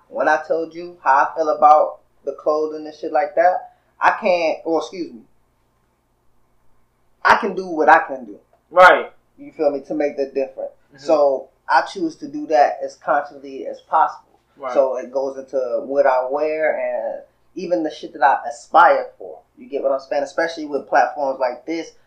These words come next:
Speaker 1: putting it out there in the air and putting it open in the ether. Like, this shit is what it is right now, and it may be only a thousand people, two thousand people right now, but that's right now. Even if, if I were to, to leave tomorrow, God forbid, you know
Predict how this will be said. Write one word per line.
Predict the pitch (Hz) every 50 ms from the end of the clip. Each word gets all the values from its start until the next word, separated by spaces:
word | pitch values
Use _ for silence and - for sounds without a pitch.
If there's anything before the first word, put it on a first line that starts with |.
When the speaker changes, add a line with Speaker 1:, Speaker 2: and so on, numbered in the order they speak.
| _ _ _
Speaker 1:
putting | - 160 139 - 139
it | 135 -
out | 90 135 139 - - -
there | 127 131 127 123
in | 123
the | 123 113 - -
air | 139 139 135 123
and | 120 -
putting | 139 127 123
it | 123 117 107 -
open | - 139 147 - 139 127
in | 127 123
the | 117 110 -
ether. | 143 156 147 - 139
Like, | 127 120 110 110 110 - - _ _ _ -
this | 165 160
shit | - 185 165
is | 156 139
what | 139 143 139
it | 135 135
is | 143 143 139 139 135
right | 131 131 131 131 135
now, | 143 156 170 180 175 156 139
and | 143 147
it | 151
may | 147 147 147 143
be | 151 147 147
only | 143 147 143 143 143
a | 135 -
thousand | - 139 139 143 143 135 135 135
people, | - - 151 139 - - 143 139
two | 127 - 147 -
thousand | - 147 143 143 135 139
people | - 151 143 131 131 127
right | 131 131 127 127 131
now, | 147 160 175 175 151
but | - 123 -
that's | 151 - - -
right | 131 131 123 117 123
now. | 143 160 175 165 135 - - - _ _ _ -
Even | 165 180 190 190 175 160
if, | - 160 135 113 - _ -
if | 143 127 113
I | 156 175 175 160
were | 151 139 139
to, | - 123 120 113 - - _ _ _ _ - 139
to | 127
leave | 139 175 214 208 196 -
tomorrow, | - 165 139 139 135 123 120 120
God | 120 135 127 120 - -
forbid, | 120 113 113 117 110 107 - - - 117
you | 120 123 127
know | 135 131 131 135 135